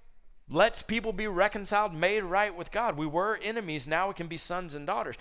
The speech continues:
And then he's entrusted that message not to your pastor, he's entrusted that to you. He's given that message to you. And he goes on and says this, "Therefore, because we've been entrusted with that message, we are ambassadors for Christ.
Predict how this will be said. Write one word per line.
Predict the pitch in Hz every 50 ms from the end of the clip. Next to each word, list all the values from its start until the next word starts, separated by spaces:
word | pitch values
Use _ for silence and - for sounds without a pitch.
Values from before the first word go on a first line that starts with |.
| - - -
And | - 165 180
then | 185 175
he's | 156 127 - - - - - - - - -
entrusted | 165 180 - - 226 208 - - 185 156
that | 190 190 180 180
message | 202 233 240 - 170 143 131 127 - - - - - -
not | 123 147 190 220 240 233 233 - -
to | - 240 240
your | 247 233 214 202 185
pastor, | - - 233 247 262 233 - - - 147
he's | 143 190 214 - - -
entrusted | - 185 175 - 180 175 143 156 156 135
that | 147 127 - 98
to | 92
you. | 87 87 - 254 302 - - - - - - _ _ _ _ _ _ _ _ _ _ _ _ -
He's | - 160 170 131
given | 110 - - 196 220 226 196 170
that | 180 180 160 127
message | 131 143 139 - - 123 - -
to | - 120
you. | 151 214 247 208 - - - - -
And | 151 160
he | 151
goes | - 170 170 175 165
on | 196 240 240
and | 196 151
says | - 165 160 151 -
this, | - 247 254 - - - - - - - - -
"Therefore, | 117 165 196 220 208 - 226 247 233 190
because | 143 135 147 - - 190 190 226 208 170
we've | 160 151 135
been | 151 143
entrusted | 143 131 - - 143 131 - 147 127
with | 127 -
that | 135 123 -
message, | 117 123 127 - - 226 202 - - - - _ _ _ - - - _ -
we | - 131 175 190
are | 196 185
ambassadors | 165 147 135 135 127 120 - - 110 113 -
for | - - -
Christ. | - - 190 202 - - - - -